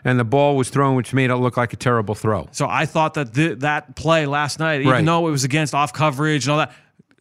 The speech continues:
Speaker 2: kind of mirrored and showed,
Speaker 1: Right,
Speaker 2: "Oh, this is the
Speaker 1: right.
Speaker 2: development over the course of what, uh, the last,
Speaker 1: Well,
Speaker 2: uh,
Speaker 1: he's
Speaker 2: five
Speaker 1: taking
Speaker 2: weeks."
Speaker 1: all first team reps, so
Speaker 2: Yeah.
Speaker 1: he's getting reps.
Speaker 2: No, it's, uh, I thought that that was really good to see and certainly important for this team, uh, moving into the postseason. Uh, no, I thought Carson, and obviously, look, from a re-, you know,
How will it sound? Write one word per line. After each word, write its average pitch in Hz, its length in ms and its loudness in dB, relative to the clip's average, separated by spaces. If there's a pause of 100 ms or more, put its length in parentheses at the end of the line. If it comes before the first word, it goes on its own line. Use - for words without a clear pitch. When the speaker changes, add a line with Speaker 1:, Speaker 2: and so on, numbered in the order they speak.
Speaker 2:
kind 165 200 -2
of 139 80 -6
mirrored 160 560 0
and 147 160 -2
showed, 175 320 0
Speaker 1:
Right, 139 200 6
Speaker 2:
"Oh, 139 40 0
this 147 200 0
is - 60 2
the 123 60 4
Speaker 1:
right. 156 80 0
Speaker 2:
development 135 480 -2
over 135 240 -2
the 135 60 0
course 139 380 -2
of 123 100 -2
what, 135 160 0
uh, 127 140 -2
the 127 100 -4
last, 127 320 -2
Speaker 1:
Well, 123 140 2
Speaker 2:
uh, 151 60 4
Speaker 1:
he's 175 180 0 (100)
Speaker 2:
five 147 120 2
Speaker 1:
taking 151 120 2
Speaker 2:
weeks." 139 160 2
Speaker 1:
all 147 100 4
first 147 300 -2
team 147 180 2
reps, 165 300 0
so 139 120 0
Speaker 2:
Yeah. 123 80 4
Speaker 1:
he's 151 180 0
getting 151 240 2
reps. 151 340 -2
Speaker 2:
No, 127 220 -4
it's, 127 260 -4
uh, 135 260 -2
I 131 60 -4
thought 147 160 -8
that 147 80 -10
that 143 100 -4
was 127 120 -6
really 147 180 -2
good 131 160 -2
to 123 80 -4
see 147 180 -2
and 139 80 -2
certainly 156 300 -2
important 143 400 -4
for - 80 -10
this 120 140 -6
team, 127 220 -2 (260)
uh, 131 180 -2
moving 127 320 -2
into 131 140 -4
the 117 80 -6
postseason. 123 600 -6 (240)
Uh, 123 260 -2 (120)
no, 131 140 -2
I 107 100 -6
thought 131 220 -4
Carson, 143 380 -2
and 131 80 -2
obviously, 131 280 -4
look, 139 220 -2 (340)
from 151 160 -2
a 131 100 0
re-, 147 380 -2
you 139 120 0
know, 110 60 -6